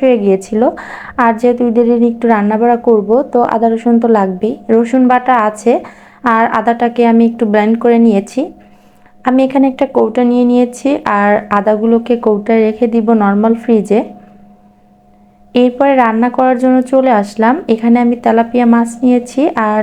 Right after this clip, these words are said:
তেলাপিয়া মাছটাকে হলুদ আর লবণ মেখে নিয়েছি। একটু টমেটো দিয়ে হালকা ঝোলঝোল করে রান্না করব। হাজব্যান্ড আবার ভুনা বা মানে তরকারিটা তেমন পছন্দ করে না, একটু হালকা ঝোল হলে খেতে পছন্দ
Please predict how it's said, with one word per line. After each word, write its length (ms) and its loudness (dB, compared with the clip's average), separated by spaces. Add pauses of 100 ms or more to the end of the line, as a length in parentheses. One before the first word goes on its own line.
(100)
তেলাপিয়া 480 0
মাছটাকে 560 -2 (480)
হলুদ 480 2 (140)
আর 80 0 (140)
লবণ 380 2
মেখে 300 2
নিয়েছি। 380 -4 (1000)
একটু 260 0 (120)
টমেটো 420 2 (100)
দিয়ে 200 2
হালকা 280 0 (100)
ঝোলঝোল 420 2
করে 140 0 (100)
রান্না 240 0 (100)
করব। 220 0 (760)
হাজব্যান্ড 460 0 (100)
আবার 220 0 (140)
ভুনা 320 4 (140)
বা 120 2 (440)
মানে 220 2
তরকারিটা 440 -2
তেমন 180 2 (120)
পছন্দ 300 0 (120)
করে 200 0
না, 60 -2 (160)
একটু 180 -6 (100)
হালকা 340 -2
ঝোল 240 0
হলে 220 2
খেতে 180 -2 (100)
পছন্দ 300 -2